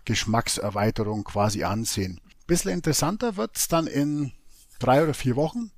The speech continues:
Jetzt auch kein, kein Rie-, keine Riesensache, aber eine wichtige und notwendige Portfolioerweiterung wird sein, dass wir mit einem Kreatinprodukt an den Start gehen. Kreatin Plus wird das Ganze heißen und wir haben uns entschieden für eine Formel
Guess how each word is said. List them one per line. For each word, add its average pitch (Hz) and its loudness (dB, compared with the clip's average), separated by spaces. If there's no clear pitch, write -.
Jetzt 120 0
auch - 0
kein, 113 2
kein 107 0
Rie-, 123 -4
keine 120 2
Riesensache, 139 2
aber 113 4
eine 110 0
wichtige 165 0
und 113 -4
notwendige 123 0
Portfolioerweiterung 127 2
wird 120 6
sein, 113 6
dass 113 4
wir 110 4
mit 104 0
einem 107 0
Kreatinprodukt 185 0
an 156 -4
den 156 -2
Start - 0
gehen. 156 0
Kreatin 123 6
Plus - 0
wird - -4
das 139 2
Ganze 139 0
heißen 131 2
und 113 -8
wir 110 -4
haben 110 -4
uns 113 -10
entschieden 120 -4
für 110 -2
eine 101 0
Formel 131 0